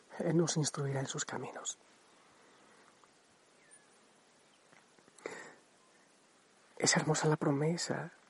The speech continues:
de nuestras espadas. Forjaremos arados y de las lanzas podaderas. Son sueños que se hacen reales,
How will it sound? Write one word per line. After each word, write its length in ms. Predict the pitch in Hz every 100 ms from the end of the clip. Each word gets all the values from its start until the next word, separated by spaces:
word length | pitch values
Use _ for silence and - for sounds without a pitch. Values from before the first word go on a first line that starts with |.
| - - - - - _ _
de 80 | -
nuestras 460 | 160 - 151 147 - - - - - -
espadas. 840 | - - - 196 170 147 - - - - - - - _ _ _ -
Forjaremos 920 | - 165 - - 156 175 175 190 -
arados 600 | 226 - 196 208 165 165 - - - -
y 100 | 160
de 80 | 151
las 200 | 147 160
lanzas 420 | 165 175 151 -
podaderas. 760 | - 160 151 208 - - - - _ _ _ _ _ _ _ _ _ _ _ _ - - - - - - - - - _ _ - _ -
Son 180 | - 147
sueños 340 | - 151 156
que 120 | -
se 160 | 156 151
hacen 320 | 151 - 156
reales, 520 | - - - - -